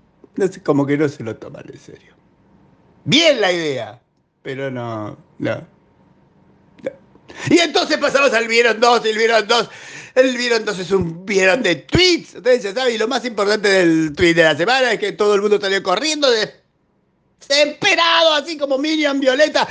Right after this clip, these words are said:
gritando, "Big Fan, Big Fan, noveno unicornio argentino, Big Fan, ah, yo siempre lo conocí, siempre lo quise". No, yo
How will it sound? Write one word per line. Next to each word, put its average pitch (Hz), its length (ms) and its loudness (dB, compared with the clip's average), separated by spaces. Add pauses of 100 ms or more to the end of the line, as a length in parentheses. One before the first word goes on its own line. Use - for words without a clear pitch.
(260)
gritando, 302 480 2
"Big 302 160 2
Fan, 330 400 2
Big 302 140 -6
Fan, 320 380 2
noveno 294 400 4
unicornio 285 720 0
argentino, 285 640 0
Big 294 160 -2
Fan, 370 300 0
ah, 392 640 0
yo 415 140 0
siempre 359 300 -8
lo 302 120 -2
conocí, 294 520 0
siempre 277 240 2
lo 262 140 4
quise". 285 300 0
No, 359 340 6
yo - 160 -2